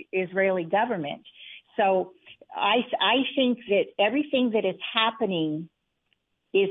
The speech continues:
happening because God is allowing it to happen. And, and, and with, I, I try to pray every day for you with, with the, the Diamond and Silk prayer, prayer group, um, at ele-,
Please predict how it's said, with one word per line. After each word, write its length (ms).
happening 840
because 320
God 420
is 160
allowing 480
it 200
to 60
happen. 680
And, 380
and, 320
and 200
with, 180
I, 320
I 280
try 220
to 120
pray 340
every 260
day 360
for 80
you 300
with, 180
with 240
the, 320
the 120
Diamond 340
and 160
Silk 240
prayer, 340
prayer 240
group, 400
um, 340
at 120
ele-, 160